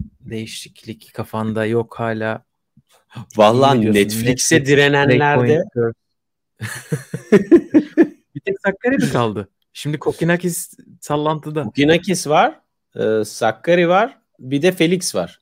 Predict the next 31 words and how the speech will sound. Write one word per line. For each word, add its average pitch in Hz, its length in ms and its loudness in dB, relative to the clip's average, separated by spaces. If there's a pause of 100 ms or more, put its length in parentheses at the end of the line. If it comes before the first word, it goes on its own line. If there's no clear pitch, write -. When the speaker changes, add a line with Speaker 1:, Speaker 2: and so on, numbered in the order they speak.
Speaker 2:
Üç - 240 -6
kişi - 200 -4
kaldı. 110 420 -2 (1120)
Speaker 1:
Felix 156 540 -8
iki 131 200 -6
sıfırdan 113 500 -6
geri 113 180 -4
dönmek 151 280 -4
zorunda 170 320 -4
kaldı. 175 340 -4
Speaker 2:
Evet. 117 220 2 (460)
Speaker 1:
İlk 135 180 -6
maçında 131 440 -6
altı 120 280 -4
bir 131 140 -2
ile 120 120 -4
başladı 147 560 -8
kaybederek. 160 640 -6 (800)
Onlar, 131 340 -6
o 170 140 -4
da 175 100 0
öyle 165 220 0
yani. 104 320 -4 (180)
Hani 117 220 -12 (100)
<laughs> - 140 -12
Speaker 2:
Evet. 113 420 0 (640)
Ve 151 200 0
Kokinakis 143 760 0
de 143 100 0
şu 156 180 -2
anda 156 580 2